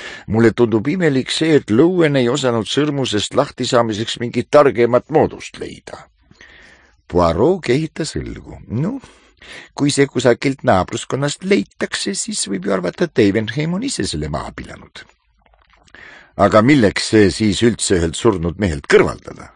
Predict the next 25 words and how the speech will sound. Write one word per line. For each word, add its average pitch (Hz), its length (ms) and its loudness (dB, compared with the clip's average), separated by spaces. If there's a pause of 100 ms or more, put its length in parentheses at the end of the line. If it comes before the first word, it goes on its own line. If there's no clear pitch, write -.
hüüdsin 69 360 -10
mina. - 260 -20 (1500)
„Sellel 76 960 -4 (140)
võib 71 340 -10
mõni 78 300 -4
põhjus 127 500 2
olla,“ - 320 -10 (220)
vastas - 340 -10
Japp. - 240 -6
„Kas 90 160 -6
te 107 120 0
teate, 165 300 2
et - 80 -4
kohe 113 320 4
järve 104 320 6
tagant 131 500 2
viib 104 200 -2
väikesest 87 540 -2
väravast 98 520 4
tee 92 300 4
ülesmäge 123 680 0 (480)
ja 92 120 2
umbes 110 340 2
kolmeminutilise 98 1200 2
kõnni 147 340 0